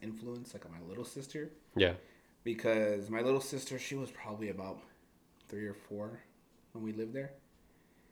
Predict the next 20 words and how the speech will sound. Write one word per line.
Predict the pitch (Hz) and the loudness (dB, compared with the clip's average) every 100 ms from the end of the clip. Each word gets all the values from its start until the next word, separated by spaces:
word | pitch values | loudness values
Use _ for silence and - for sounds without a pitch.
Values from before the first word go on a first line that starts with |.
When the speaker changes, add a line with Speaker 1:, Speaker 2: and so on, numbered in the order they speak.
| - - - - | -20 -20 -14 -4
Speaker 1:
And, | 113 104 | -2 0
um, | 101 98 90 76 - - _ _ _ _ _ - _ _ - - - | 0 -2 -4 -8 -14 -20 _ _ _ _ _ -20 _ _ -20 -18 -4
yeah, | 135 156 131 | -2 -2 -2
well, | 117 | -2
we're | 107 110 | 0 0
there. | 113 107 127 147 147 147 147 - - - - | 0 2 6 8 10 10 8 2 -16 -20 -6
Um, | 110 113 110 101 95 85 - - - - - - - _ - _ - - - _ _ - _ _ _ - | 0 2 2 0 -2 -6 -12 -20 -20 -20 -20 -20 -20 _ -20 _ -20 -20 -20 _ _ -20 _ _ _ -14
she | - - 139 151 | -10 -4 -2 0
had | 151 147 151 151 | -2 -4 -4 -4
a | 135 | -4
lot | 110 120 | -4 -4
of | 123 117 | -6 -8
dead | 120 117 | -10 -12
friends | - 123 120 85 - | -6 -4 -4 -6 -10
that | - | -12
she | - | -6
used | 98 98 | -6 -4
to | |
play | 98 113 98 | -4 -2 -2
with. | 90 | -4